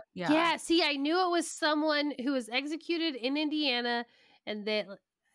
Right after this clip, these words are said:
Speaker 2: because I feel like most, most of the cases we cover, like, they might get the death penalty, but there's s-, not that many that actually go through
Speaker 1: Oh,
Speaker 2: to the
Speaker 1: actually,
Speaker 2: death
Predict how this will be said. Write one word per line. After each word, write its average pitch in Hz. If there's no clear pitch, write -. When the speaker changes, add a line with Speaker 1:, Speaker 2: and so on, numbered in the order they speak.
Speaker 2:
because 311
I 370
feel 359
like 330
most, 247
most 277
of -
the 370
cases 269
we 233
cover, 233
like, 220
they 240
might 220
get 190
the 220
death 208
penalty, 226
but 202
there's 202
s-, -
not 240
that 294
many 214
that 185
actually 190
go 180
through 180
Speaker 1:
Oh, 269
Speaker 2:
to 180
the 196
Speaker 1:
actually, 254
Speaker 2:
death 302